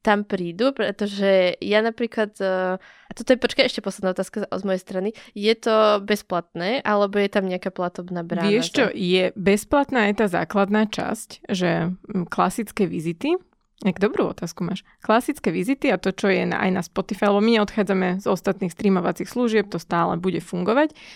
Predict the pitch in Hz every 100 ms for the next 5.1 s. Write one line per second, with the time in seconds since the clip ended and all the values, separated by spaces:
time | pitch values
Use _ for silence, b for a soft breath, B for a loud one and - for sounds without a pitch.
0 | B 208 196 208 247 240 240 220 214 202
1 | 196 208 185 - - - 208 220 202 185
2 | - - 180 185 233 311 311 - 220 202
3 | - 214 220 220 214 220 214 185 - 208
4 | 196 190 180 185 - 185 185 190 180 175
5 | -